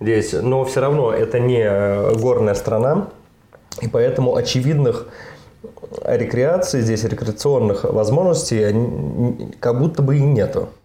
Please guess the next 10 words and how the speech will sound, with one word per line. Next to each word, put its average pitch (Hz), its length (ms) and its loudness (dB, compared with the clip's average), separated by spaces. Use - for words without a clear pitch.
Нету 131 380 2
больших 98 540 0
гор, 156 440 0
э, 101 240 2
нету, 101 880 2
что - 240 -4
ещё 101 200 -4
привести 104 420 -4
в - 60 -10
пример? 98 360 -4